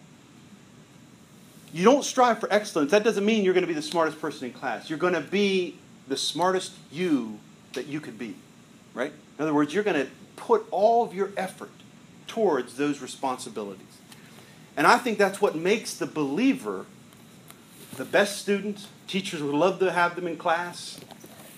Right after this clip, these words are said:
The best employee, you know. It doesn't mean things will always go right for you. But as believers, we need to not only strive for moral excellence, but strive to be found excellent in every way. And Peter,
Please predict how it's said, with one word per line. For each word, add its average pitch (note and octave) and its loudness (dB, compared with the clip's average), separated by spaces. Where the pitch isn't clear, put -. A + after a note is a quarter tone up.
The B2+ 0
best G3+ 4
employee, F#3 -2
you C3 -10
know. D3 -8
It - -4
doesn't C#4 2
mean A3+ 2
things A3+ 0
will G#3+ -2
always G3 4
go F#3 4
right G3+ 0
for - -8
you. A2 -8
But - -4
as F#3 2
believers, F3+ 0
we F#3+ 0
need F#3+ -2
to D#3+ -6
not F3 4
only F#3+ 0
strive D#3 2
for C3 -12
moral C#3+ -2
excellence, A2+ -10
but D3+ -4
strive G3+ 0
to D#3 -14
be C#3+ -6
found G3 0
excellent B2 -6
in C3 -2
every D3 0
way. A#2 0
And A2+ -10
Peter, G#3+ 4